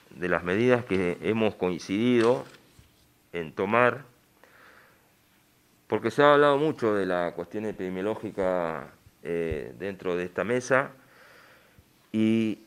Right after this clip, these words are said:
y todos coincidimos en que no podemos seguir, este, restringiendo,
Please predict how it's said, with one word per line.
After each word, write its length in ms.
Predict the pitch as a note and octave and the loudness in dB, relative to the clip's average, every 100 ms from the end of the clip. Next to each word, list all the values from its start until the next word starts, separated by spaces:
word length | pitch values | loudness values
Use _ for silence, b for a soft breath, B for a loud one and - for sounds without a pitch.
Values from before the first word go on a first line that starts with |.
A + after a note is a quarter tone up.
| _ | _
y 80 | A2+ | -4
todos 240 | A#2 D#3 | 2 2
coincidimos 840 | D3+ C#3 B2 B2 B2+ D3 D3+ C#3+ B2+ | 6 4 4 2 4 4 4 2 0
en 120 | G#2 | -4
que 600 | F2 G2+ F#2+ F#2 E2+ C#2+ - _ _ _ _ _ _ _ _ _ _ _ - | 0 4 6 4 2 -2 -14 _ _ _ _ _ _ _ _ _ _ _ -2
no 220 | A#2 B2+ | 0 4
podemos 440 | B2 C3 C#3 B2 | 4 4 4 -2
seguir, 340 | G#2 G2+ A#2 A2 | 0 2 2 2
este, 580 | G#2 F#2+ - F#2 B1 | 0 0 0 0 0
restringiendo, 1040 | D#2+ F2 - F#2+ E2+ A#2 A#2 A2+ A#2+ C3+ | -4 -6 -6 -8 -6 -2 -2 0 0 -2